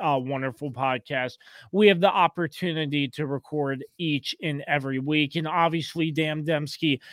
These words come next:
not here. We wish him all the best, and hopefully we will be seeing him soon.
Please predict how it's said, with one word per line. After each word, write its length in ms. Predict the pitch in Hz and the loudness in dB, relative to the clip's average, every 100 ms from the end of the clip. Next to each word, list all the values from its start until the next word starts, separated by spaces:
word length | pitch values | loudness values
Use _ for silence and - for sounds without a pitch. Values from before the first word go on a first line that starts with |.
| - - | -12 0
not 340 | 180 175 156 | 4 6 4
here. 240 | - 175 | 0 2
We 300 | 170 156 151 | 2 2 0
wish 380 | 151 151 151 - | 0 0 0 0
him 200 | 170 160 | -2 0
all 140 | 147 139 | 0 0
the 100 | 135 | 0
best, 440 | 135 127 117 - | 0 0 -2 -6
and 80 | 147 | -4
hopefully 460 | 147 131 - 143 | -2 -2 -2 -4
we 180 | 127 131 | -2 -4
will 160 | 123 127 | -4 -4
be 160 | 123 | -2
seeing 400 | 117 - 139 123 | -4 -4 -6 -6
him 200 | 104 113 | -8 -12
soon. 440 | 101 - 113 92 | -12 -8 -8 -10